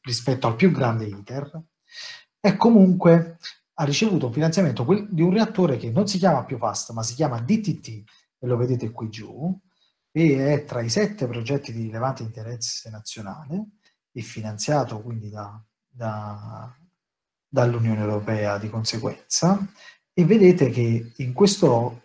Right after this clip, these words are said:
contesto, ecco, oggi siamo in Italia in fase di partenza per la costruzione di questo reattore, a Frascati ancora, come diceva un po' il video, no?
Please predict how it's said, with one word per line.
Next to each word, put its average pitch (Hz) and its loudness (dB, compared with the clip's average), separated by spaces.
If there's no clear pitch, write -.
contesto, 131 4
ecco, 123 4
oggi 185 6
siamo 127 4
in 196 6
Italia 151 2
in 139 -4
fase 147 0
di 110 -8
partenza 127 0
per 160 2
la 113 -2
costruzione 123 -4
di 113 -4
questo 113 -8
reattore, 104 -12
a 202 4
Frascati 117 -2
ancora, 107 -6
come 120 -6
diceva 113 -4
un 104 -12
po' 110 -10
il 101 -12
video, 104 -20
no? 165 -6